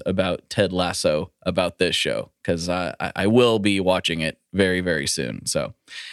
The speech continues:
anyway, that was probably a really stupid example. But yes, please tell <laughs> somebody about the show if you like the show and you like them, and all that jazz. So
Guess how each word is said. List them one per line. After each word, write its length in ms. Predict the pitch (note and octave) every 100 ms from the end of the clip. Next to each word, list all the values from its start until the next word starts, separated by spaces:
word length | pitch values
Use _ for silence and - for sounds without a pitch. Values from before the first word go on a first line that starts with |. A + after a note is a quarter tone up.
| - -
anyway, 360 | A2+ F#2 F#2
that 100 | G2
was 100 | A2+
probably 220 | G2+ F#2+ D#2+
a 60 |
really 200 | F#2+ F2
stupid 360 | - - F2 E2+
example. 480 | E2 E2+ F2 - -
But 180 | G2
yes, 240 | C3+ B2+ -
please 380 | - F3+ E3+ -
tell 180 | D#3+ C#3
<laughs> 160 | -
somebody 540 | F#3 D3 C#3+ B2 C3 - _ - B2
about 320 | A2+ A2 B2 A2+
the 80 |
show 360 | G#2+ D#3 D3 D3
if 200 | B2 A2+
you 440 | A2+ A#2+ B2 A#2+ B2
like 280 | G#2+ A#2+ A2+
the 80 | A#2
show 340 | - A2 G2+ -
and 200 | G2+ G2+
you 120 | G2
like 260 | F#2+ F2+ -
them, 320 | G2 F2+ F2+ _ _ _ -
and 160 | F2 -
all 260 | F2 F2+
that 280 | D#2+ D#2+ -
jazz. 440 | - A#1+ G1+ - -
So 360 | - G#1 -